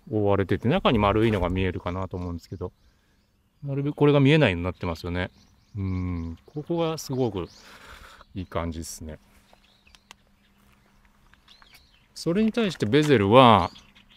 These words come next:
あの、排気口がむき出しになっちゃってます。これ何にもついてないから、僕の。<laughs> 標準だと。あんまり見づらいですけどね。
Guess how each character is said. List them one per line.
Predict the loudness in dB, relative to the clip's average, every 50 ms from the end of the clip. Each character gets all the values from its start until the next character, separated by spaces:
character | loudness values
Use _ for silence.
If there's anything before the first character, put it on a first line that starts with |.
| -20 -20 -20 _ -14 -10
あ | -8 -8 -6
の、 | -6 -8 -8 -12 -14 -18 -20 -20 -20 _ _ _ _ _ _ _ -20 -20 -20 _ _ _ _ _ _ _ _ _ _ -20 -20 _ _ _ -20 -20 -14 -6
排 | -4 -4 -4 -4
気 | -4 0
口 | 2 2 2
が | 2 2
む | 0 0 0
き | 2 2
出 | 2 2
し | 2 0
に | -2 0
な | -2
っ | -2
ち | -4
ゃ | -8
っ |
て | -8 -8
ま | -10 -10 -10
す。 | -12 -14 -14
こ | -8 -6 -4 -2
れ | 0
何 | 0 0 0
に | 0 0
も | 0 -2
つ | -4 -4
い | -4
て | -4 -4
な | -6 -6
い | -6
か | -8 -10
ら、 |
僕 | -10 -10 -10 -10
の。 | -10 -10 -10 -10 -6 -4 -2
<laughs> | -2 -2 -2 -2
標 | -2 -2 -2 -2
準 | -2 -2 -2 0
だ | 0 -2 -2
と。 | -4 -8 -14 _ _ _ _ _ _ _ _ -6
あ | -4 0
ん |
ま | 0 0
り | 2
見 | 0 0
づ | 0 0 2
ら | 2 0
い | 0
で | -2
す | -6 -10
け | -12
ど | -10 -10
ね。 | -8 -8 -10 -10